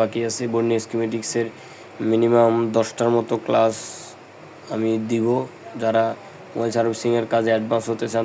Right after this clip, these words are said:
তারা বর্ণীয় স্কিমেটিক্সের ক্লাসগুলো যদি দেখেন, তাহলে মোবাইল সার্ভিসিং সম্পর্কে অনেক কিছু শিখতে পারবেন এবং বর্ণীয় স্কিমেটিক্স কীভাবে ব্যবহার করতে হয়, তা নিয়েও শিখতে পারবেন। প্রত্যেকটা ভিডিওই আমি ক্লাস আকারে দিব। তো ভিডিওগুলা করতেছি এবং করাও পাই শেষ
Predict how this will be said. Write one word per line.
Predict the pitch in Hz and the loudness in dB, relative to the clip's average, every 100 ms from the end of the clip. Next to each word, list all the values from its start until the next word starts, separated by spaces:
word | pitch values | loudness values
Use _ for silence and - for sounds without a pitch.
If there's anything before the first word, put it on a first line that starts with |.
| 107 | 0
তারা | 117 113 | 0 2
বর্ণীয় | 117 117 113 | 2 0 -2
স্কিমেটিক্সের | - 113 113 110 120 113 - | -4 -4 -4 -4 -4 -4 -6
ক্লাসগুলো | - 113 110 117 117 113 | -2 0 0 0 0 0
যদি | 113 113 113 | -2 0 -2
দেখেন, | 110 113 113 - - - - | -2 -6 -8 -14 -20 -20 -4
তাহলে | 117 113 117 | 0 2 4
মোবাইল | 117 113 117 | 4 2 2
সার্ভিসিং | 113 117 113 | 0 -2 -2
সম্পর্কে | 117 113 110 113 | -2 -2 -2 -4
অনেক | 113 | -4
কিছু | 117 117 113 | -6 -6 -6
শিখতে | 110 117 113 | -4 0 2
পারবেন | 113 113 113 | 2 0 0
এবং | 113 113 | 0 2
বর্ণীয় | 117 117 - | 2 2 0
স্কিমেটিক্স | 117 113 113 - | -2 -2 -4 -2
কীভাবে | 117 113 | 0 2
ব্যবহার | 113 113 110 | 2 2 0
করতে | 123 - | -6 -4
হয়, | 117 110 - - - | -4 -4 -12 -20 -4
তা | 117 113 | 0 2
নিয়েও | 117 113 | 2 0
শিখতে | 110 - 117 | -4 0 4
পারবেন। | 110 127 156 - | 4 4 0 -6
প্রত্যেকটা | 113 120 117 117 | -6 -4 0 2
ভিডিওই | 117 120 120 113 | 4 6 6 6
আমি | 123 156 - - - - - - - | 4 0 -4 -16 -20 -20 -20 -20 -8
ক্লাস | - 113 110 117 | 2 4 6 4
আকারে | 120 117 120 117 113 113 | 6 6 6 4 0 2
দিব। | 110 127 156 - | 4 4 2 0
তো | 120 120 | 0 2
ভিডিওগুলা | 117 120 117 117 117 117 - - - | 4 4 4 6 6 6 2 -10 -4
করতেছি | 113 - 113 117 117 | -4 -2 -2 0 2
এবং | 113 110 | 2 2
করাও | 117 117 113 | 2 2 2
পাই | 113 | 0
শেষ | - | 0